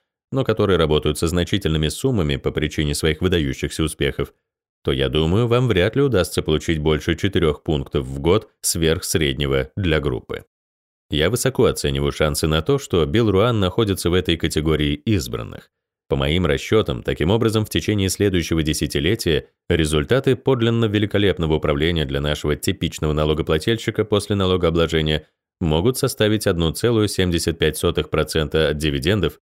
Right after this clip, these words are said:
и семь целых семьдесят пять сотых процента от прироста капитала,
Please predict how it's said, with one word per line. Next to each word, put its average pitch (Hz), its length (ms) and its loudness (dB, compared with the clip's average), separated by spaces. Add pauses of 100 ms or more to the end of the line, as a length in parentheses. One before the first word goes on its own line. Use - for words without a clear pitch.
и 98 200 0
семь 82 240 0
целых 78 340 0
семьдесят 78 420 -2
пять 76 200 0
сотых 76 320 -2
процента 80 560 -2 (160)
от 117 180 0
прироста 82 460 0
капитала, 57 600 -4